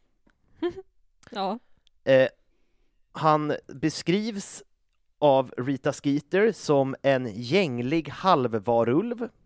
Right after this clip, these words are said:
Speaker 2: när han
Speaker 1: Oj.
Speaker 2: deltog i Quidditch World Cup tjugohundrafjorton.
Speaker 1: Jaha.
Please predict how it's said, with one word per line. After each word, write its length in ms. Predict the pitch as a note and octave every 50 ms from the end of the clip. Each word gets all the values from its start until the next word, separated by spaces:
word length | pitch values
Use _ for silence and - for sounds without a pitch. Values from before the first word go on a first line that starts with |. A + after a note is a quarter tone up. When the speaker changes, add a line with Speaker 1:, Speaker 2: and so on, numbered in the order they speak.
| _ _ _ _ _ _ _ _ _ _ _ _ - - _ _
Speaker 2:
när 300 | - C#3+ C#3 C3+ C3+ B2
han 160 | A2+ C#3 C3
Speaker 1:
Oj. 60 | B2+ A#2+ D3+
Speaker 2:
deltog 460 | D#3+ C#3+ C3+ B2+ G3 - D3 C3+ B2 -
i 120 | C3+ C3
Quidditch 460 | - - - D#3 D3 C3 C3+ - -
World 280 | C3 C3+ B2 B2+ B2 -
Cup 220 | - D3+ F#3 - - -
tjugohundrafjorton. 880 | - - E3 C#3+ A#2+ B2 - - C#3+ B2+ G2+ - _ - A#2+ D3+ A3+ C#4 - _ _ _ _ _ _ _ _
Speaker 1:
Jaha. 320 | - G#3 G3 - A#3 B3